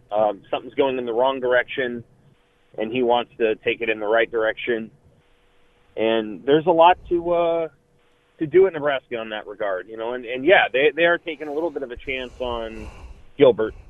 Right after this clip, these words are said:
sure. Uh, he's pretty talented, so, you know, if you can get him going, then he's probably gonna be the player on the field, which is helpful. But, um, yeah, I think he's drawn to that.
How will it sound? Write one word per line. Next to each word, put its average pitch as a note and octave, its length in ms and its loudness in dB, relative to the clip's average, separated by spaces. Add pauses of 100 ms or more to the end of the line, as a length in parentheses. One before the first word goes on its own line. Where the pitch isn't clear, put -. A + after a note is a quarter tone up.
(140)
sure. A#2+ 240 -4 (1040)
Uh, A#2+ 180 0
he's A#2+ 180 -4 (340)
pretty D3+ 160 -2
talented, C3+ 640 -2 (140)
so, A#2+ 160 2
you B2 140 -4
know, B2 80 -4
if B2 100 -8
you C3+ 100 -8
can A#2 120 -12
get B2 160 -2
him B2+ 180 -8
going, A#2+ 460 -2 (200)
then A2+ 320 -4
he's A#2 260 -8
probably A#2 200 4
gonna A2+ 160 4
be G#2+ 100 0
the G#2+ 100 -4
player A2+ 280 4
on G#2+ 120 0
the G2+ 80 -12
field, A2 360 0
which G2+ 180 -6
is G2 120 -6
helpful. G2 400 -2
But, G#2 200 0 (880)
um, G#2 500 0 (340)
yeah, F3+ 180 6
I C#3 60 4
think D3 160 -6
he's D#3+ 160 -8
drawn C3 320 -4
to A#2 60 -8
that. C#3 160 -6